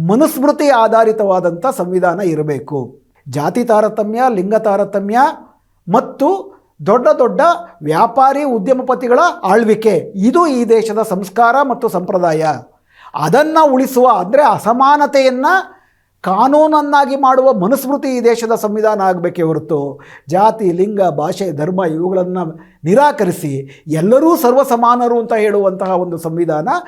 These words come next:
ಪಾಶ್ಚಿಮಾತ್ಯವಾದದ್ದು, ಅದು ನಮ್ಮ ದೇಶಕ್ಕೆ ಸಲ್ಲುವುದಿಲ್ಲ ಅಂಥೇಳಿ ಸಾವಿರದ ಒಂಬೈನೂರ ನಲವತ್ತೊಂಬತ್ತರ ನವೆಂಬರ್ ಮೂವತ್ತಕ್ಕೇನೆ ಆರ್ಗನೈಸರ್ ಪತ್ರಿಕೆಯಲ್ಲಿ ಬರೆದಿದ್ರು.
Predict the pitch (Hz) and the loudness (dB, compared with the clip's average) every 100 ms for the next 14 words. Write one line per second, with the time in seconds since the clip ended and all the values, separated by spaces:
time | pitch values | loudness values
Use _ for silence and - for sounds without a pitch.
0 | - _ 190 285 262 311 294 269 262 220 | -16 _ 2 2 2 0 2 0 2 2
1 | 196 170 151 143 147 117 - _ _ 170 | 2 0 -2 -4 -6 -8 -16 _ _ 0
2 | 240 294 247 220 220 175 254 254 247 233 | 2 2 2 0 0 2 2 0 -2 -2
3 | - 262 311 285 214 202 165 151 139 131 | 0 0 2 2 0 0 -2 -2 -8 -8
4 | 139 302 - _ _ _ - 196 208 220 | -8 -8 -12 _ _ _ -2 -2 -2 -4
5 | 247 247 240 220 180 214 220 214 170 226 | -4 -2 0 0 -2 -4 -4 -6 -6 -4
6 | 226 185 202 214 226 180 208 254 247 220 | -4 -4 -8 -4 -4 -2 0 0 -2 -4
7 | 202 254 208 180 196 180 170 170 151 139 | -2 0 0 -2 -6 -4 -6 -8 -10 -12
8 | 135 240 277 175 139 - _ _ | -10 -4 -2 -2 -4 -10 _ _